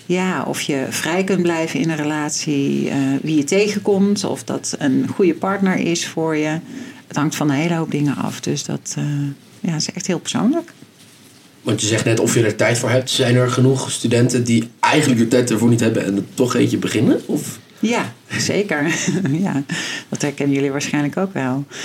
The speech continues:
Speaker 1: Ehm, ja, er zijn een hele hoop studenten die denken van, "Het lijkt me heel leuk, een relatie, maar ik heb er eigenlijk geen tijd voor." En dan ga je het aan en dan gaandeweg kom je er toch achter dat het, eh,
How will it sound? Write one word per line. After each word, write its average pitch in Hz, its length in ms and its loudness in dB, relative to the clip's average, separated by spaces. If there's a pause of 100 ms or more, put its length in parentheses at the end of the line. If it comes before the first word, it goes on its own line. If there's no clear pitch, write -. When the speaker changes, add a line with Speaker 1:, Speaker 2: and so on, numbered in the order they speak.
(360)
Speaker 1:
Ehm, 151 840 2
ja, 170 280 0
er 131 100 0
zijn 139 240 -2
een 151 220 2
hele 165 260 0
hoop 147 240 -2
studenten 156 640 0
die 147 260 2
denken 147 380 0
van, 143 240 -2
"Het 156 120 -6
lijkt 165 300 0
me 151 80 0
heel 147 180 -2
leuk, 165 240 -2
een 180 160 0
relatie, 165 600 -2 (100)
maar - 120 -4
ik - 60 -6
heb 143 100 -4
er - 80 -6
eigenlijk 160 320 -4
geen 147 140 -2
tijd 170 300 -2
voor." 175 400 -4
En 151 140 -2
dan 147 220 2
ga 143 180 -6
je 143 80 -4
het - 140 -4
aan 147 240 -2
en 139 80 2
dan 139 180 0
gaandeweg 143 480 -4
kom 143 160 -4
je 135 80 0
er 139 100 -4
toch - 260 -6
achter - 360 -6
dat 139 180 -6
het, - 240 -8
eh, 139 60 -4